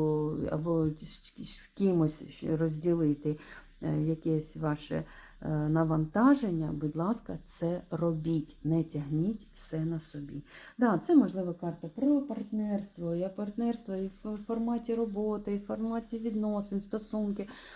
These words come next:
Будь ласка, не, не залазьте в свою мушлю і не сидіть там, м, соплі на кулак наматуючи.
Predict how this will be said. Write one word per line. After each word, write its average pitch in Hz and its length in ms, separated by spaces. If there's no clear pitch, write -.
Будь 202 180
ласка, 190 380
не, 220 460
не 214 580
залазьте 214 540
в 175 60
свою 190 360
мушлю 196 500
і 185 40
не 185 140
сидіть 208 560
там, 190 300
м, - 80
соплі 165 380
на 156 120
кулак 151 380
наматуючи. 151 680